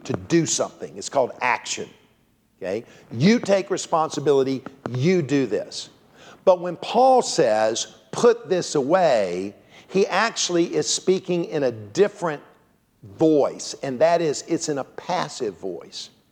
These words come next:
Now, when you think of somebody that's passive as opposed to active, what do you think about them? They don't do anything.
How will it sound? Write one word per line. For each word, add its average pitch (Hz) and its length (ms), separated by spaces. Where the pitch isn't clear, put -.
Now, 165 120
when 196 120
you 254 100
think 233 220
of 175 80
somebody 165 380
that's 131 220
passive 165 640
as 123 100
opposed 135 360
to - 200
active, 143 400
what 151 160
do 160 60
you 156 80
think 147 220
about 107 260
them? - 160
They 156 100
don't 175 160
do 262 220
anything. 120 420